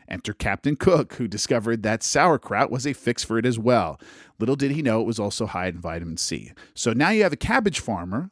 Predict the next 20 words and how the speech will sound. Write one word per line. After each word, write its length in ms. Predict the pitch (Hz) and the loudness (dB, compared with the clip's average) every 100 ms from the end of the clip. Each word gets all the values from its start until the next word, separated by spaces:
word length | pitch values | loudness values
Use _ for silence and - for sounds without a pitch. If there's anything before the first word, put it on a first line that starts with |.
| _ | _
a 60 | 95 | -4
large 320 | 101 185 190 | 2 4 4
ship's 400 | - 208 - - | 2 2 0 -6
wharf, 340 | 98 98 110 - | -4 -2 -2 -4
possibly, 600 | 101 - 104 92 135 - | -4 -4 -4 -4 -4 -2
and 200 | 117 110 | -2 0
British 240 | 151 - | 0 0
vessels 420 | 120 95 - 135 | 0 -2 0 -4
who 140 | - 135 | -2 0
need 180 | 120 107 | 0 0
cabbage 460 | 101 87 101 - | -4 -4 -4 -6
to 80 | - | -4
make 180 | 104 - | -4 -2
sauerkraut. 640 | - - 190 - 82 - _ - - | 0 2 2 -2 -8 -8 _ -20 -12
Supply 400 | - - - 117 | -8 -4 0 0
and 140 | 113 113 | 2 0
demand 400 | 147 190 143 143 | 2 4 4 2
at 140 | 104 107 | -2 -2
its 140 | - | -2
best. 520 | - 107 - - - | 0 0 0 -8 -10